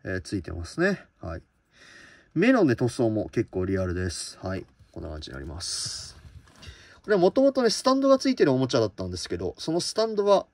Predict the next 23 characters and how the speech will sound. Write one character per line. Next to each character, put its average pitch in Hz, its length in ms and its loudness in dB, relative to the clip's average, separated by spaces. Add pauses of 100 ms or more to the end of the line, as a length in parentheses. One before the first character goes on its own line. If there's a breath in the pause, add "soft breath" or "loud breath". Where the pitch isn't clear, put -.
(140)
中 208 220 -2
古 208 120 4
で 202 80 4
買 196 120 0
っ - 20 -4
た 180 160 -4
ん - 20 -2
で 95 80 -2
な 101 180 -2
い 98 60 -2
で - 80 -16
す - 160 -16
ね。 90 160 -14 (100)
は - 140 -20
い。 - 680 -12 (2000 loud breath)
え 127 420 4
ー、 - 100 -4
次 143 260 0
で 131 100 6
す。 - 400 -6
え 117 120 2
ー - 40 -2
と、 73 800 -4